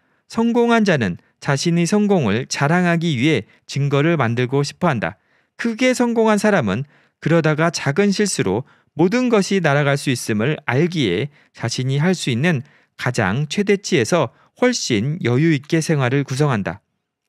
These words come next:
항상 어느 자리에 있어도 겸손해야 한다. 특히 지식이나 지혜가 아니라 자산을 가진 경영자들은 겸손하지 않으면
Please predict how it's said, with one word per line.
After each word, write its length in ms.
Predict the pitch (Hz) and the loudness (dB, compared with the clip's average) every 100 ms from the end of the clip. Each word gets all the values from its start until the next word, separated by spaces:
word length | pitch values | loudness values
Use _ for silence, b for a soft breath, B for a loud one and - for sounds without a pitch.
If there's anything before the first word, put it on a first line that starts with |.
| _ _ _ _ | _ _ _ _
항상 560 | - 254 240 160 139 180 | -4 -2 0 2 0 0
어느 280 | - 160 214 | 2 2 4
자리에 360 | 214 190 190 185 | 2 2 4 2
있어도 480 | 147 - 139 95 - b - | 2 0 0 0 -4 b -4
겸손해야 560 | 156 165 196 165 160 160 | -2 2 2 4 2 2
한다. 300 | 107 92 - _ _ | -2 -6 -8 _ _
특히 480 | - 233 - 113 147 | -4 -4 -2 -2 -2
지식이나 640 | - 160 - 220 208 202 | -4 -4 -2 0 2 2
지혜가 500 | 202 - 170 196 196 | 0 0 2 4 4
아니라 340 | 147 135 80 - b b _ | 2 0 -2 -4 b b _
자산을 540 | - 151 175 170 175 | -2 2 2 2 2
가진 420 | 160 156 107 101 | 2 0 0 -2
경영자들은 800 | 131 123 123 123 120 110 143 120 b b _ | -2 -2 0 0 0 0 0 -2 b b _
겸손하지 640 | 156 175 190 190 180 175 | -2 0 2 2 2 2
않으면 440 | 156 180 113 101 | 2 2 0 -2